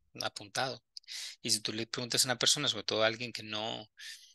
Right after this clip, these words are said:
digamos, que no tiene un nivel así educativo alto, ¿verdad? No se acuerda.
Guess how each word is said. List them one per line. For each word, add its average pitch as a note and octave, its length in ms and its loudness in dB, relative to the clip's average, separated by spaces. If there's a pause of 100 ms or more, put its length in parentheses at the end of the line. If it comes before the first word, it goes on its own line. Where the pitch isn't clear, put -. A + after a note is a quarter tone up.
(720)
digamos, A#2+ 340 0
que - 100 -4
no G2 60 -14
tiene A2 180 0
un A2+ 60 -6
nivel A2+ 260 4
así A#2+ 320 6
educativo A2+ 560 2
alto, C#3+ 260 4
¿verdad? A2 280 0 (520)
No A3 80 0
se G3+ 120 8
acuerda. C#3 420 4